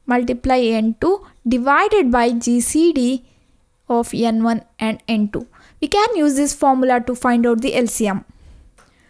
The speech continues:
So for this, what we need to do is, in our program, here I'll remove this function,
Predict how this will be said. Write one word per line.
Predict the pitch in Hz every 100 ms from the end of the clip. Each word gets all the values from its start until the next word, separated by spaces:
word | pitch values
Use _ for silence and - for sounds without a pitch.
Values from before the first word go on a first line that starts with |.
| _ _ _
So | - 440
for | 427 381
this, | 403 415 -
what | 294 302
we | 370
need | 359 359
to | 311
do | 285
is, | - 240 240 403 - -
in | 240 254
our | 285
program, | 285 240 233 226 262 392 - _ _ _ _ _ _ _
here | - 269 330 - _ _ _ -
I'll | 254 262
remove | 240 294 381 403 320
this | 294
function, | - 247 214 - 269 415